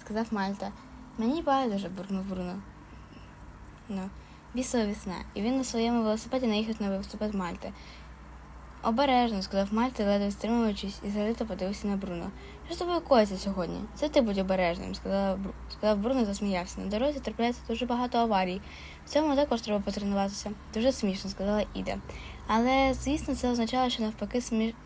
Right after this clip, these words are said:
що навпаки, звісно, не було. «Ти якийсь дивний сьогодні». «Справді?», сказав Мальта, хитаючи головою.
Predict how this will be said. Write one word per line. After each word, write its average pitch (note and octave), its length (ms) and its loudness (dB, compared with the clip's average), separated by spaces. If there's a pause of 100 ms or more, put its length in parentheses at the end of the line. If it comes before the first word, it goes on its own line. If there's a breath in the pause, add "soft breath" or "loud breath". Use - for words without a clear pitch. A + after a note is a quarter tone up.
(100)
що G#3+ 100 -6
навпаки, G3+ 340 0
звісно, A3 320 0
не G#3 80 2
було. G3 340 0 (420 loud breath)
«Ти B3+ 100 4
якийсь C4 280 4
дивний A#3 300 6
сьогодні». G3 520 -4
«Справді?», C4+ 500 0
сказав G3+ 340 -4
Мальта, F#3+ 360 0
хитаючи G#3+ 360 0
головою. G3+ 500 0